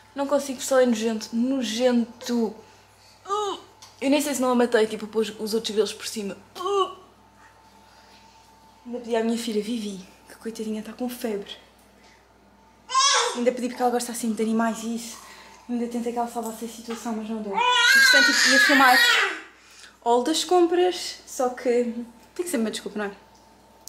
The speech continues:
Mas aí estávamos xoxinha. Tadinha, ela estava só, tipo, com o nariz, estava só meio ranhosa, mas agora estávamos xoxinha, tipo, com febre e assim. Tadinha, então pula ali só, tipo, a ver Peppa Pig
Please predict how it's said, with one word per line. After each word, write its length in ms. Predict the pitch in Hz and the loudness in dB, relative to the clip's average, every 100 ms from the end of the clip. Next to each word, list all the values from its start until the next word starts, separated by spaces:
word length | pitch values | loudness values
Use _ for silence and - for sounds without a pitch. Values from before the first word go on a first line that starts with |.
| - | -16
Mas 120 | - 233 | -4 -2
aí 160 | 247 | 0
estávamos 320 | 254 254 247 | 0 0 -2
xoxinha. 560 | 247 240 233 - 220 202 - - - | -4 -6 -6 -8 -8 -8 -12 -20 -20
Tadinha, 200 | - 247 | -8 0
ela 40 | 226 | 0
estava 180 | 302 330 | 2 0
só, 140 | 330 | -2
tipo, 160 | 285 - | -6 -10
com 80 | - | -6
o 20 | |
nariz, 720 | 254 240 240 226 226 - - - - _ _ - - - - | -4 -2 -4 -6 -8 -10 -10 -12 -16 _ _ -20 -20 -20 -18
estava 220 | - 233 | -8 -6
só 80 | 247 | -2
meio 180 | 247 240 | -2 0
ranhosa, 380 | 240 220 220 | 0 -2 -2
mas 80 | 247 | -4
agora 140 | 247 262 | -2 -2
estávamos 340 | 262 262 247 | -2 -6 -8
xoxinha, 460 | - 247 - 247 233 | -8 -6 -4 -4 -6
tipo, 180 | 220 | -8
com 160 | - 233 | -12 -12
febre 340 | - 233 226 | -8 -6 -4
e 40 | 233 | -6
assim. 360 | 226 233 247 - - - - - - - | -8 -10 -10 -12 -20 -20 -20 -20 -20 -8
Tadinha, 300 | 247 208 202 | -6 -4 -6
então 340 | 208 226 226 226 | -6 -6 -6 -8
pula 180 | 233 220 | -6 -4
ali 140 | 208 220 | -4 -4
só, 200 | - 220 | -8 -8
tipo, 220 | 220 - - - _ _ _ _ - - 240 | -12 -20 -20 -20 _ _ _ _ -20 -20 -6
a 40 | |
ver 120 | 233 | -6
Peppa 300 | 240 226 233 | -4 -6 -6
Pig 420 | 226 226 233 - | -6 -6 -8 -12